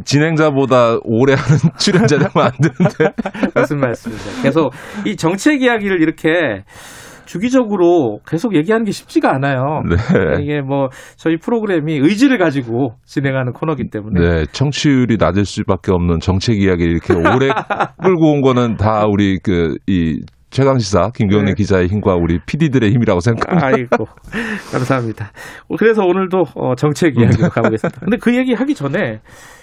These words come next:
Speaker 2: 어, 이건 좀 의견이
Speaker 1: 네.
Speaker 2: 궁금하더라고요, 저는. 지금 해저터널 얘기 나왔어요.
Speaker 1: 네, 네, 네.
Speaker 2: 부산하고 이제 일본하고 있는다는 건데,
Speaker 1: 네, 네.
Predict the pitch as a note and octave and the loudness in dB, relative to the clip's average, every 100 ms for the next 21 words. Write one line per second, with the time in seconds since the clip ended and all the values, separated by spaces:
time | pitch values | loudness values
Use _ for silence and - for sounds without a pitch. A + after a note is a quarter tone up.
0 | - _ - E3+ G#3 D4+ - A#3+ F#3 D#3 | -20 _ -6 -2 -2 -2 -4 -6 -2 0
1 | F#3+ G#3 D3+ - A2 F3+ C3+ A2 G2 G2+ | 0 -4 -6 -4 -2 -2 -4 -6 -10 -10
2 | - G#2+ D#3 - D#3+ C3+ - C4 G4 - | -12 -14 -12 -8 -6 -6 -4 -4 -4 -8
3 | E4 F#3+ A#2+ A2+ G2+ F#2+ G#2 G2+ D#3+ D#3+ | -6 -4 -4 -6 -8 -10 -10 -8 -6 -4
4 | E2 E2 D#2+ G2 C2+ C3+ D3+ D3 C#3+ C3 | 0 0 -2 -4 -4 -2 -2 -2 -2 -4
5 | A#2+ A#2 A2 A2 G#2 A2+ C3+ C#3+ B2+ G#2 | -4 -6 -6 -6 -6 -4 -2 -2 -4 -4
6 | C3 D3+ C3 G#2+ F#2+ F#2 E2+ D#2+ C2+ E2+ | -6 -6 -6 -6 -8 -2 0 0 -4 -4
7 | D2 | -4